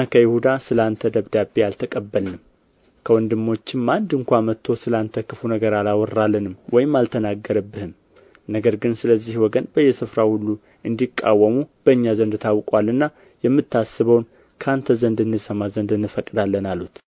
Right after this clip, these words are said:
ቀንም ቀጥረውለት ብዙ ሆነው ወደ መኖሪያው ወደ እርሱ መጡ። ስለ እግዚአብሔር መንግሥትም እየመሰከረ ስለ ኢየሱስም ከሙሴ ሕግና ከነቢያት ጠቅሶ እያስረዳቸው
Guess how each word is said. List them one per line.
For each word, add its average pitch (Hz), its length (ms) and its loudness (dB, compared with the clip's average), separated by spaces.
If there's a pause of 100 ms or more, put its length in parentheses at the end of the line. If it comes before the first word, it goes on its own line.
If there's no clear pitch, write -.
(260)
ቀንም 113 300 -2
ቀጥረውለት 107 600 0 (460)
ብዙ 147 120 -2 (120)
ሆነው 110 240 0
ወደ 107 180 2
መኖሪያው 104 500 0 (380)
ወደ 120 160 6
እርሱ - 220 -2
መጡ። 95 240 -8 (460)
ስለ 113 160 -2
እግዚአብሔር 127 480 2
መንግሥትም 113 500 -2
እየመሰከረ 110 640 0 (320)
ስለ 117 200 0
ኢየሱስም 131 460 0 (340)
ከሙሴ 123 360 0
ሕግና 110 420 -2
ከነቢያት 101 460 -2
ጠቅሶ - 260 -6 (420)
እያስረዳቸው 110 840 2